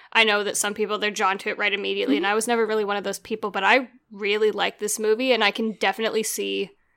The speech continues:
Speaker 1: why it's one of your comfort movies. Mine is Tangled. Um, our <laughs> viewers would know that a lot.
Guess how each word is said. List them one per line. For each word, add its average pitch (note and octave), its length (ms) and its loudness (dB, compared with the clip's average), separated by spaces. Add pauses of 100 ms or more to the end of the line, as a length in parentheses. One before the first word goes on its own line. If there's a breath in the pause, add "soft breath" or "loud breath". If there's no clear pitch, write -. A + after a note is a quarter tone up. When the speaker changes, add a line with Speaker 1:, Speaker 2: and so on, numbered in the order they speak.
(160)
Speaker 1:
why F#3+ 640 4 (220)
it's A3 200 2
one A3 140 2
of G3+ 180 -4
your F#3+ 520 -2 (100)
comfort G3+ 340 -2
movies. - 400 -8 (240 loud breath)
Mine D#4 200 12
is F4 120 8
Tangled. A#3+ 680 4
Um, A#3+ 320 6
our A#3 140 6
<laughs> - 0 -
viewers E4 400 8
would E4 180 6
know D4 120 8
that A#3+ 200 6
a - 120 4
lot. A#3 300 6